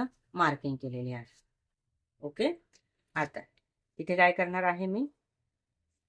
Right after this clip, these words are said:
अशी स्ट्रेट लाईन आखून घेणार आहे. हाच अपेक्स पॉइंट मी इकडे सरकवून घेतला आहे. समजा आता तुमच्याकडे जर अपेक्स पॉइंटचं मेजरमेंटच नाहीये, तर काय करायचंय? तुमचं घ्यायचं राहिलं आहे,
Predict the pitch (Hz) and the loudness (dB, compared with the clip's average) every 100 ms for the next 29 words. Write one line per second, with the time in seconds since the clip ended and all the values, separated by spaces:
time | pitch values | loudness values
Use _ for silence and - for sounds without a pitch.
0 | _ _ _ _ _ - 160 170 - - | _ _ _ _ _ -12 -8 -8 -10 -4
1 | 175 170 165 147 139 135 147 143 143 127 | -2 -2 -2 -2 -2 -4 -6 -6 -4 -8
2 | - - _ _ _ _ _ _ - 226 | -10 -20 _ _ _ _ _ _ 8 12
3 | 247 - 220 233 220 226 220 208 233 214 | 12 10 4 4 2 4 4 4 2 0
4 | - 175 175 190 156 156 151 143 143 131 | 0 0 0 -2 -2 -4 -4 -4 -8 -14
5 | 131 _ _ _ _ _ - 285 294 285 | -16 _ _ _ _ _ 4 6 10 8
6 | 269 277 277 285 269 233 277 254 240 226 | 8 4 0 0 0 2 4 4 6 4
7 | 220 - 226 233 233 - 226 208 226 220 | 2 2 2 2 -2 0 2 2 0 2
8 | 202 196 202 202 196 196 190 170 147 131 | 2 2 2 0 0 -2 -4 -6 -6 -8
9 | - _ _ _ _ _ 220 202 160 - | -14 _ _ _ _ _ 2 2 0 -2
10 | 127 117 - - _ _ _ _ _ _ | -6 -6 -14 -20 _ _ _ _ _ _
11 | 214 196 208 208 196 180 208 233 202 175 | -2 0 2 4 2 2 0 2 2 2
12 | 147 143 139 | 0 -2 -16